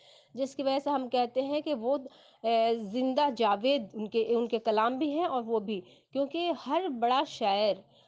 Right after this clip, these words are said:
वो अपने से, अपने अहद से के बहुत आगे तक को देख लेता है। जिस तरह से इकबाल ने भी आज जो सूरत हाल है, उन चीज़ों को उन्होंने अपनी सौ साल पहले की शायरी में बयान कर दिया था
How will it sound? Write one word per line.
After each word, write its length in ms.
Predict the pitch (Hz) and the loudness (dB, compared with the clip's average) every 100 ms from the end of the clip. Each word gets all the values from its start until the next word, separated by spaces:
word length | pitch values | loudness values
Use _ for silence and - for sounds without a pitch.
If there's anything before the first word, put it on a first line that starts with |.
| _ 196 | _ -4
वो 140 | 277 | -2
अपने 540 | 294 233 - 247 285 | 0 -2 -4 0 0
से, 220 | 285 311 294 | 0 -4 -4
अपने 340 | 226 247 254 | -4 -2 -2
अहद 340 | - 247 302 | -2 -2 -2
से 220 | 302 - 285 - - | -4 -8 -8 -10 -6
के 320 | 311 415 - _ _ - | -4 -4 -8 _ _ -6
बहुत 340 | 269 339 - | -4 -4 -2
आगे 260 | 254 277 339 | 0 2 0
तक 200 | 339 294 | -2 -2
को 100 | 269 | -2
देख 240 | 214 220 | -2 -2
लेता 260 | 220 196 180 | -2 -4 -4
है। 200 | 180 185 | -4 -4
जिस 160 | 220 - | -6 -2
तरह 160 | 240 | 0
से 120 | 233 | 0
इकबाल 400 | 220 214 220 240 | -4 -2 0 0
ने 160 | 240 240 | 0 -2
भी 240 | 233 277 - - - | -2 -6 -8 -18 -4
आज 440 | 208 233 262 - - | 0 2 0 -4 -4
जो 140 | 240 | -2
सूरत 320 | 233 226 220 220 | -2 -2 -2 -2
हाल 340 | 220 208 214 | -2 -2 -2
है, 500 | 226 339 466 - - _ | -2 -4 -4 -18 -20 _
उन 140 | 277 277 | -4 -4
चीज़ों 400 | 262 247 247 262 | -4 -2 0 0
को 120 | 330 | 0
उन्होंने 380 | 320 254 240 285 | 0 0 0 0
अपनी 260 | 277 254 | -2 -6
सौ 340 | 277 - 240 247 | -6 -2 0 0
साल 220 | 262 247 | 0 0
पहले 420 | 233 226 226 277 | 0 -4 -2 -4
की 140 | 294 277 | -4 -6
शायरी 420 | - 202 202 247 | -4 -4 -2 -4
में 240 | 330 294 | -4 -4
बयान 260 | 214 208 220 - | -2 -2 -6 -6
कर 180 | 277 262 | -2 -2
दिया 320 | 202 196 180 | -2 -6 -6
था 360 | 180 190 175 | -6 -6 -6